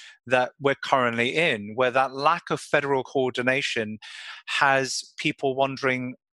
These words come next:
"What, what do we do?" And that's one of the questions I was, I asked people, like, "Do you think that states can do this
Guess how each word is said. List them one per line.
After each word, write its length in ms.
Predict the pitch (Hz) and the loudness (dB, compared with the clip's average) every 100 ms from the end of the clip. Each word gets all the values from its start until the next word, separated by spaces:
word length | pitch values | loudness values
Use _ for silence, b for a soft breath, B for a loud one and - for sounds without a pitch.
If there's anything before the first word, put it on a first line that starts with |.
| _ - | _ -6
"What, 320 | 143 156 - - | 0 0 -2 -6
what 300 | 143 202 151 | -4 -2 -2
do 100 | 143 | -2
we 140 | 131 | -2
do?" 340 | 120 180 113 | -2 -2 0
And 140 | 110 120 | -2 0
that's 240 | 165 - | -2 -2
one 100 | 151 | -4
of 60 | 143 | -4
the 40 | |
questions 400 | - 143 - 131 | -2 -2 -2 0
I 380 | 131 151 156 147 - | 2 2 0 -4 -4
was, 420 | 143 127 - - | -4 -4 -8 -2
I 220 | 151 156 156 147 | 0 2 0 2
asked 460 | 151 196 - - | 2 2 -2 -8
people, 360 | 127 110 117 107 | -8 -6 -4 -2
like, 240 | 113 135 | -2 -2
"Do 140 | - 156 | -8 -8
you 260 | 170 196 | -6 -8
think 320 | - 139 123 - - | -4 -4 -4 -10 -2
that 320 | 120 117 - B B B B B _ - | 0 0 -4 B B B B B _ -8
states 720 | - - - 143 143 - - | -6 -6 -2 -2 -2 -10 -10
can 240 | - 127 | -6 -6
do 240 | 113 135 135 | -4 -6 -2
this 240 | 127 - | -2 -4